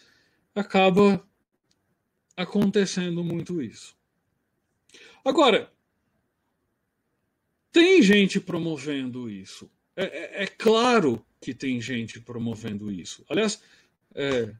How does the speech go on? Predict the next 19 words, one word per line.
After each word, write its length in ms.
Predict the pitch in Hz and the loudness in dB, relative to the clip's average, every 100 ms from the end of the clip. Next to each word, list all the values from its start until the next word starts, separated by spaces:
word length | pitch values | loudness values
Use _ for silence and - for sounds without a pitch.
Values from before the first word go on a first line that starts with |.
| _ | _
corporação 580 | 156 156 165 147 202 | -2 0 -2 -2 0
não 160 | 196 170 | 2 2
é 80 | 151 | 0
gente, 420 | 120 110 104 - | -2 -2 -4 -6
né? 240 | 110 156 - _ _ _ _ - | -4 -4 -6 _ _ _ _ -12
É, 180 | 120 | -10
vamos 340 | 113 117 151 156 | -8 -8 -8 -8
dizer, 220 | 143 135 | -6 -6
tem 160 | 156 170 | -4 -4
pessoas 400 | 170 - 170 151 | -4 -2 -2 0
jurídicas, 960 | 151 143 160 139 123 113 104 - - _ _ _ _ _ _ | -2 -2 -4 -4 -10 -10 -10 -10 -14 _ _ _ _ _ _
é, 440 | 131 127 120 110 - _ _ _ _ _ _ _ _ | -4 -2 0 -4 -8 _ _ _ _ _ _ _ _
tem 160 | 139 139 | -10 -8
pessoas 440 | 135 - 131 120 | -10 -6 -4 -4
físicas 540 | - 190 190 165 151 | -4 0 0 0 -2
trabalhando 560 | - 143 139 135 139 131 | -4 -4 -2 -2 -2 -4
pra 160 | 123 123 | -8 -10
pessoas 420 | 131 120 131 120 | -12 -8 -6 -6
jurídicas 920 | 123 117 139 143 147 _ _ 135 - | -6 -2 -2 -2 -8 _ _ -12 -12